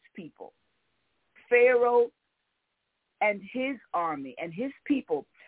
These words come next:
were making life impossible for the children of Israel that were living in bondage and living in captivity in Egypt for years.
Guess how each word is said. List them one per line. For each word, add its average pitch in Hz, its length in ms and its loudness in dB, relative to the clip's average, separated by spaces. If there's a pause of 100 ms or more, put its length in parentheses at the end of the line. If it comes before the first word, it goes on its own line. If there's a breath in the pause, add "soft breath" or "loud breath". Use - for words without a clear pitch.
(160 soft breath)
were 202 140 6
making 240 500 -2
life 190 360 2 (800)
impossible 233 1000 -2 (1200)
for 196 100 -2
the 190 120 0 (120)
children 240 220 4
of 226 140 -2
Israel 180 500 2
that 165 200 2
were 180 80 -2
living 240 380 2 (100)
in 202 120 -2
bondage 190 680 2 (340 soft breath)
and 185 220 -6
living 254 300 2
in 220 120 -8
captivity 247 880 -2 (960)
in 202 120 -6
Egypt 202 360 -6
for 190 100 -4
years. 180 400 0